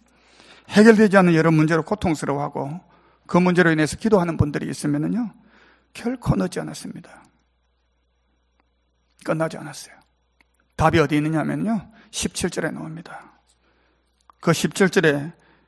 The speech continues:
이런 말씀이 있습니다. "여호와께서 이미 큰 물고기를 예비하사 요나를 삼키게 하셨으므로 요나가 밤낮, 어, 삼일을 물고기 뱃속에 있으니라."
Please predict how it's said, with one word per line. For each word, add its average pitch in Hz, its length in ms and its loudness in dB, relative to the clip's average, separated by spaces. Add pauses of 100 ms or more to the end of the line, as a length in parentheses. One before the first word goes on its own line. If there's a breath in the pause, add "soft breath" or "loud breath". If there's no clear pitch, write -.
(280)
이런 160 220 2
말씀이 147 680 -6
있습니다. - 560 -14 (320)
"여호와께서 160 500 4
이미 143 360 4
큰 - 340 6
물고기를 196 500 4
예비하사 151 600 -4 (460 soft breath)
요나를 156 280 4
삼키게 - 420 -8
하셨으므로 165 600 -10 (440 soft breath)
요나가 151 280 4
밤낮, 196 600 6 (500)
어, 131 240 -12
삼일을 143 520 -2 (480)
물고기 143 500 -6
뱃속에 175 520 -4 (220)
있으니라." - 600 -14